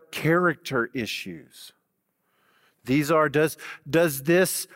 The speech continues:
man qualify? Because these are the characteristics that he has. He models for us godliness. He models for us what it means to be a faithful believer. Now, this isn't the entire list of what it means to be a Christian.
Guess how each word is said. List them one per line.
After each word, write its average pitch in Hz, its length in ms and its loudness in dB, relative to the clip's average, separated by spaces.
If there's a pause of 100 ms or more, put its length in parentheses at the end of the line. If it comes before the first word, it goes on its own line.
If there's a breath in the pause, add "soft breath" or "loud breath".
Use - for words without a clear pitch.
man 170 540 2
qualify? 170 880 4
Because 156 360 0
these 185 340 4
are 185 60 4
the 175 100 -2
characteristics 180 1040 2 (240 loud breath)
that 170 180 2
he 170 160 4
has. 175 480 2
He 185 220 2 (200 loud breath)
models 196 560 4
for 180 280 2
us 170 200 2 (160)
godliness. 165 960 0 (320 loud breath)
He 175 120 2
models 202 420 4
for 190 200 2
us 196 200 2
what 202 180 4
it 208 100 2
means 220 500 2
to 226 80 0
be 214 300 2
a 196 80 0
faithful 190 420 0
believer. 202 400 2 (260 loud breath)
Now, 196 120 2
this 254 200 0
isn't 196 280 0
the 190 140 4
entire 185 500 2
list 143 320 0
of 127 100 -2
what 135 140 2
it 131 100 -2
means 127 240 -2
to 135 80 -8
be 113 160 -4
a 107 60 -4
Christian. 208 560 -4